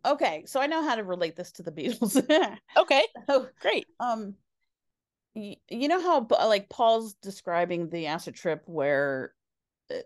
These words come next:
Speaker 1: he and John are just saying, like, just looking at
Speaker 2: "I
Speaker 1: each other going,
Speaker 2: know,
Speaker 1: "I
Speaker 2: I
Speaker 1: know,
Speaker 2: know."
Speaker 1: I know." It's not like being stoned where you have, like, these great ideas and, you know, you're like, "Oh,
Speaker 2: Mm,
Speaker 1: shit, I never
Speaker 2: mm-hmm.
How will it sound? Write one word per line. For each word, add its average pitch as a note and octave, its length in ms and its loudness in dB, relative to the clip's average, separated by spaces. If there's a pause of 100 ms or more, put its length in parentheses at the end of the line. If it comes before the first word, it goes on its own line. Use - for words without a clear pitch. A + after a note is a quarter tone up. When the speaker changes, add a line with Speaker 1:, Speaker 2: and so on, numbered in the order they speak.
(140)
Speaker 1:
he A#3+ 220 -4
and G#3+ 100 -2
John F#3 180 0
are D#3+ 60 -2
just E3 220 -10
saying, D3+ 300 -2
like, C#3+ 280 -6 (180)
just E3+ 280 -12
looking F3 280 -2
at D3+ 60 0
Speaker 2:
"I D3+ 40 0
Speaker 1:
each D3+ 120 -8
other D3+ 140 0
going, D3 260 4
Speaker 2:
know, - 180 -6 (140)
Speaker 1:
"I D3+ 140 -2
Speaker 2:
I C#3+ 60 0
Speaker 1:
know, D#3+ 180 -4
Speaker 2:
know." E3+ 440 0
Speaker 1:
I D#3+ 200 -4
know." D#3+ 380 -4 (340)
It's B3 220 -6
not D4 520 -2
like G3 560 -2 (220)
being A#3 260 0
stoned F3+ 560 2
where E3 100 -4
you D#3+ 120 -2
have, D#3 220 0
like, B2+ 240 -4
these D#3+ 200 -10
great E3+ 320 -8
ideas D#3 520 -2
and, C#3 280 -8
you E3+ 80 -6
know, D3+ 100 -4
you're C3+ 140 -4
like, A#2+ 340 -8
"Oh, B3 360 -6
Speaker 2:
Mm, G3+ 100 -4
Speaker 1:
shit, F3 220 -10
I A#3 100 -10
never C#4 160 4
Speaker 2:
mm-hmm. A#3 140 0